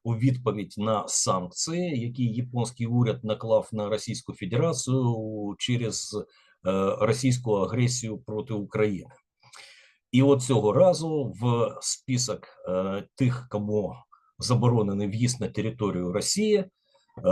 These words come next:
опинилися міністр закордонних справ Японії Іває Такеші, е, посол Японії в Україні, е, Накагомі Масаші,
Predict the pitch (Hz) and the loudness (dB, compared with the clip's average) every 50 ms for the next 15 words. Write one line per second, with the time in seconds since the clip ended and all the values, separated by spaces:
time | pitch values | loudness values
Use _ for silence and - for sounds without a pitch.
0 | 101 101 101 104 - 110 110 - - 139 135 139 131 123 113 104 - - 104 98 | 6 6 4 4 4 2 0 2 2 4 4 4 4 4 4 2 0 -2 -2 -4
1 | 95 92 104 123 139 147 156 147 123 123 - 104 92 87 107 107 - 113 110 107 | -2 0 2 2 2 2 2 0 -2 -2 -4 -6 -6 -6 -6 -4 -2 -2 -2 0
2 | 110 107 101 98 98 - - - _ - 117 110 110 - 104 95 - - - 110 | 0 -2 -2 -2 -4 -6 -8 -8 _ 2 4 4 4 2 -2 -8 -8 -6 -4 -2
3 | 104 98 95 90 92 90 87 87 - 123 120 107 110 117 101 95 92 87 87 - | -2 -2 -2 -4 -4 -6 -8 -4 2 2 4 4 6 4 4 4 2 -2 -2 -4
4 | - - - - 101 98 90 - - 160 185 185 - - _ _ _ _ - - | -8 -10 -8 -6 -6 -4 -4 -2 0 0 0 0 -2 -8 _ _ _ _ -20 -20
5 | - - - - - _ _ _ - 101 98 101 110 120 - - 202 180 - - | -20 -20 -20 -20 -20 _ _ _ -2 2 4 4 4 2 2 2 2 2 4 4
6 | 139 135 131 123 107 107 131 127 127 131 139 135 117 113 113 110 101 90 120 123 | 4 4 4 4 4 4 4 2 4 4 2 4 4 2 2 0 -2 -2 -2 -2
7 | 120 120 120 123 131 123 117 104 98 98 101 98 92 87 80 76 - _ - 95 | 0 0 2 2 4 4 2 2 0 -4 -6 -6 -8 -8 -10 -14 -18 _ -8 -6
8 | 104 104 107 110 120 120 131 131 123 127 131 123 120 117 117 123 117 110 98 101 | -4 -2 2 4 6 6 8 6 6 4 2 2 2 2 2 2 2 2 0 -2
9 | 98 92 87 92 101 - - - - - - - - 160 185 190 | -6 -8 -6 -6 -6 -6 -6 -6 -6 -6 -8 -8 -4 -4 -4 -4